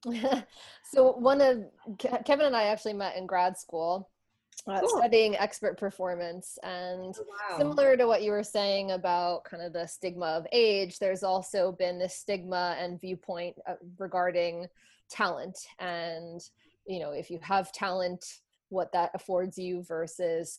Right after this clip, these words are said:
Speaker 1: can you nurture abilities and expertise and development. And so we were actually trained under someone who believed that talent really wasn't necessarily at all, necessary really at all.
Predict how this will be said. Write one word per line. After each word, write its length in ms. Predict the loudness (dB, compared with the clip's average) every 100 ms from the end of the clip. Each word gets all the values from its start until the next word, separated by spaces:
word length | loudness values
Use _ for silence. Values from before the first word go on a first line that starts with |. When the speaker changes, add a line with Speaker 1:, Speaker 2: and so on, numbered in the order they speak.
| -14
Speaker 1:
can 240 | -12 -8
you 600 | -6 -6 -6 -6 -4 -4 -6 _
nurture 720 | 2 2 2 -2 -2 -4 -8 _ -8
abilities 880 | -4 0 0 -2 -4 -6 -8 -10 -10 -8
and 380 | -8 -8 -10
expertise 680 | -12 -12 -10 -10 -8 -12 -12
and 160 | -14 -12
development. 680 | -6 -6 -6 -8 -12 -14 -14
And 160 | -14 -8
so 120 | -2
we 180 | 2 4
were 100 | 4
actually 300 | 2 -2 -4
trained 300 | -4 -4 -6
under 240 | -6 -6
someone 420 | -6 -10 -8 -10
who 140 | -10 -10
believed 480 | -8 -8 -8 -10 -8
that 260 | -6 -8
talent 480 | -10 -6 -6 -6 -10 _ _ _ -2
really 160 | 0
wasn't 200 | 2 0
necessarily 520 | -4 -6 -2 -2 0
at 80 | 0
all, 120 | -2 -4 -10 -10
necessary 600 | -4 -2 -2 2 6 6 6
really 300 | 4 4 2
at 100 | 4
all. 360 | 2 2 -4